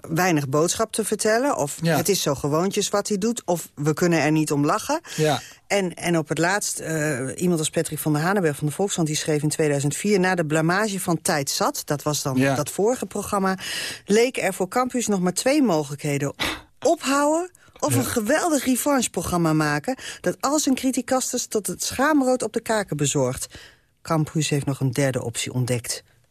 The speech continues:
Speaker 1: Een slechtere show maken."
Speaker 2: <laughs>
Speaker 1: Dus
Speaker 2: Ja, nou,
Speaker 1: genadeslag.
Speaker 2: dit vind ik nog wel, ja, dit vind ik nog wel, eh,
Speaker 1: Leuk geformuleerd.
Speaker 2: Ja... ja.
Speaker 1: Maar goed, dan,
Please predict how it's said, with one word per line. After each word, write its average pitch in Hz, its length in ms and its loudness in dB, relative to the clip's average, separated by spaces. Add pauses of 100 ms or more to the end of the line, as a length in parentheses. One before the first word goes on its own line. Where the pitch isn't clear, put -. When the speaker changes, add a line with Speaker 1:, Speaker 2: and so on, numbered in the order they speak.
Speaker 1:
Een 147 120 -2
slechtere 117 580 -2
show 107 320 -2
maken." - 540 -2
Speaker 2:
<laughs> - 840 -8
Speaker 1:
Dus 180 100 -4
Speaker 2:
Ja, - 60 0
nou, 135 160 2
Speaker 1:
genadeslag. 220 260 2
Speaker 2:
dit 170 100 0
vind 165 180 0
ik 143 60 2
nog 135 80 4
wel, 131 180 2
ja, 131 300 2
dit 113 200 -6
vind 101 140 -4
ik 101 60 -2
nog 98 120 -2
wel, 101 120 -8
eh, 98 80 -10
Speaker 1:
Leuk 196 200 2
geformuleerd. 139 680 -2 (300)
Speaker 2:
Ja... - 520 -8 (520)
ja. - 180 -10
Speaker 1:
Maar 185 360 2
goed, 175 500 -2
dan, 196 280 2